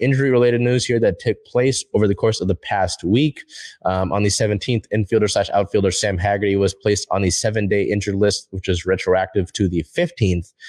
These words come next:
Um, of April due to a concussion. On the twenty-first, infielder slash outfielder Dylan Moore suffered a setback. Moore said he was, wasn't quite feeling right, uh, coming out of his rehab assignment up in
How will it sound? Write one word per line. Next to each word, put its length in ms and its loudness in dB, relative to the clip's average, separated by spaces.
Um, 520 -2
of 240 0
April 500 0
due 100 0
to 140 2
a 100 0
concussion. 720 -4
On 120 0
the 80 2
twenty-first, 720 -2
infielder 420 0
slash 240 -2
outfielder 480 0
Dylan 260 0
Moore 200 0
suffered 340 -2
a 80 0
setback. 520 -2
Moore 180 2
said 160 -2
he 80 2
was, 480 -2
wasn't 340 0
quite 300 0
feeling 380 0
right, 240 2
uh, 120 0
coming 300 -2
out 120 0
of 60 0
his 140 -2
rehab 300 0
assignment 460 -2
up 240 -2
in 140 -4